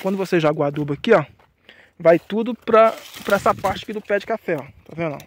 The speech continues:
Aí o que, o que acontece? Sai muito broto,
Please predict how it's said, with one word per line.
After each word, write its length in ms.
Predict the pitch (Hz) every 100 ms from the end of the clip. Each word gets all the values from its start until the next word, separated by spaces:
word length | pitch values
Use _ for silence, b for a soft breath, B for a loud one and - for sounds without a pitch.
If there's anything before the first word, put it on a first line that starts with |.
| - b b b b b
Aí 120 | 175
o 40 | 180
que, 120 | 220
o 120 | 196
que 120 | -
acontece? 640 | 226 226 - 160 131 - - _
Sai 240 | _ 165 160
muito 400 | 151 180 226 180
broto, 480 | 147 165 196 202